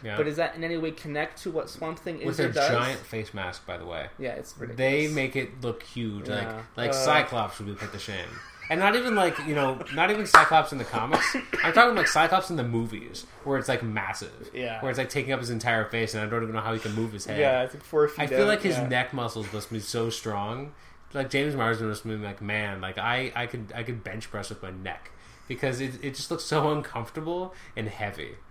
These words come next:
Speaker 1: Uh, it just looks awful.
Speaker 2: So, yeah, Brightest Day was a huge miss, 'cause I don't know what
Speaker 1: What was the, what was the fallout from that? Yeah, besides Swamp Thing.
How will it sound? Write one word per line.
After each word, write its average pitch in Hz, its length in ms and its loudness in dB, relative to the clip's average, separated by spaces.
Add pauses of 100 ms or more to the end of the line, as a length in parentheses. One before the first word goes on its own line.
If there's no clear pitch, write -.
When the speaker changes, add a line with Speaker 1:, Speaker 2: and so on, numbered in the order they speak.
(360)
Speaker 1:
Uh, 90 260 -4 (100)
it 117 120 -8
just 117 180 -6
looks 117 220 -4
awful. 92 400 -8 (160)
Speaker 2:
So, 147 540 2 (140)
yeah, 170 140 0
Brightest 185 380 2
Day 180 100 0
was 175 140 2
a 160 80 0
huge 220 360 -8
miss, 139 200 -2
'cause 147 140 -2
I 165 100 6
don't 180 160 0
know 170 220 2 (520)
what 160 320 2 (480)
Speaker 1:
What 151 140 -4
was 170 160 -2
the, 156 140 2
what 156 180 -2
was 214 140 0
the 202 100 -4
fallout 175 400 0
from 113 100 -6
that? 101 260 -4
Yeah, 131 140 0
besides 147 400 -2
Swamp 135 300 -4
Thing. 98 320 -6